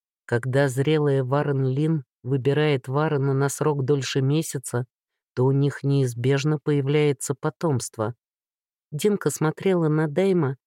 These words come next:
и её распахнутые глаза наполнялись слезами. Вероятность того, что она станет матерью,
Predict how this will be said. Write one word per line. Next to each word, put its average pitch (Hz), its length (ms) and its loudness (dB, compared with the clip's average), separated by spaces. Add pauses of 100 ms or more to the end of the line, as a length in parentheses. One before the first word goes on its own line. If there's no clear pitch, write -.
(260)
и - 60 0
её 160 240 4
распахнутые 160 800 0
глаза 160 460 0
наполнялись 160 760 0
слезами. 160 800 -2 (480)
Вероятность 160 800 0
того, 156 300 0
что 147 220 0
она 151 180 2
станет 160 500 -2
матерью, 143 600 0